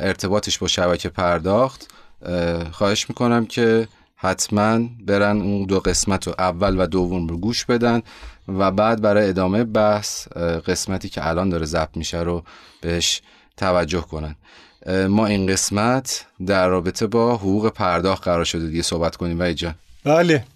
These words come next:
Speaker 2: موضوع حقوق پرداخت رو باید در کنار، اه، یه گروهی از، اه، موضوعات دید. اونم این که نقش سیستم‌های پرداخت در جامعه به چه شکله،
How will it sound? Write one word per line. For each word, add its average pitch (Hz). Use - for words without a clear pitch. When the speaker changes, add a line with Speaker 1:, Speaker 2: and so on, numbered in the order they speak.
Speaker 2:
موضوع 135
حقوق 131
پرداخت 120
رو 151
باید 131
در 117
کنار، 120
اه، 139
یه 117
گروهی 120
از، 113
اه، 101
موضوعات 113
دید. 98
اونم 127
این 131
که 131
نقش 113
سیستم‌های 104
پرداخت 101
در 104
جامعه 101
به 123
چه -
شکله، 92